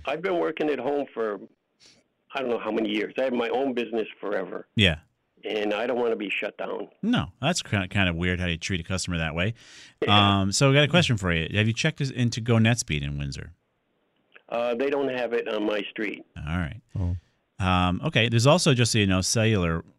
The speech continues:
Speaker 2: Wi-Fi options too. There's, you can get, you check to see if Verizon home internet and or T-Mobile is in the area. And then, of course, you got Elon Musk's satellite service too.
Speaker 1: All right.
Speaker 2: So you got options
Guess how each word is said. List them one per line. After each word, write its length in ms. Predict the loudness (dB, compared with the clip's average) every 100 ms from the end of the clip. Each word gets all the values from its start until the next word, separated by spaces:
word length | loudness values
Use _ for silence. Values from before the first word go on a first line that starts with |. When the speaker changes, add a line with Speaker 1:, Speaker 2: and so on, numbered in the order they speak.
| -4
Speaker 2:
Wi-Fi 400 | -2 -2 -4 -4
options 440 | -4 -6 -10 -8
too. 260 | -4 -2 -2
There's, 260 | -6 -6 -6
you 100 | -6
can 140 | -4
get, 180 | -4 -4
you 140 | -6 -8
check 220 | -6 -6
to 80 | -4
see 160 | -2
if 80 | -2
Verizon 500 | -2 0 2 2 2
home 240 | 2 2 2
internet 460 | 2 2 0 -2 -4
and 240 | -2 0
or 80 | -2
T-Mobile 560 | -4 -4 -2 -2 -4 -4
is 80 | -4
in 60 |
the 120 | -6 -6
area. 360 | -6 -6 -6 -8 _ _ _ 0
And 180 | 4 4
then, 100 | 2
of 80 | 2
course, 240 | 2 2
you 80 | 0
got 200 | 0 0
Elon 280 | 0 2 4
Musk's 440 | 4 4 2 -2 -2
satellite 540 | 0 0 0 -4 -6
service 400 | -10 -10 -10 -12
too. 260 | -8 -8 -8 _ _ _ _ _ _ _ -12
Speaker 1:
All 80 | -6
right. 300 | -4 -4 -6 -4
Speaker 2:
So 140 | 2
you 100 | 4
got 160 | 6 6
options 640 | 6 2 -4 -6 -8 -10